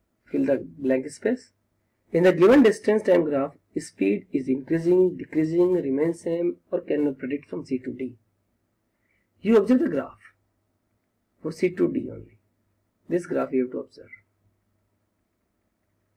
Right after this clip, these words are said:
This is the X T graph, and I told you if X T graph is straight line, obviously speed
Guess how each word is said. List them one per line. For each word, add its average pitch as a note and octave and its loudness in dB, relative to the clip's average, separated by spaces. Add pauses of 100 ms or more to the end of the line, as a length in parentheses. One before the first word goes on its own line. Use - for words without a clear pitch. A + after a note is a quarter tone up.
(2000)
This F3 -2
is A#3 0
the B3+ 6
X F#3+ 0
T G3+ 4
graph, C#3+ -2 (720)
and C3+ -2
I C3 0
told D3+ 0
you B2 -2 (100)
if C3+ -6
X C3 -6
T F3+ 2
graph D3 -2
is C3+ -4
straight D3 -6
line, B2 -8 (1120)
obviously C3+ 0 (1300)
speed C#3+ -4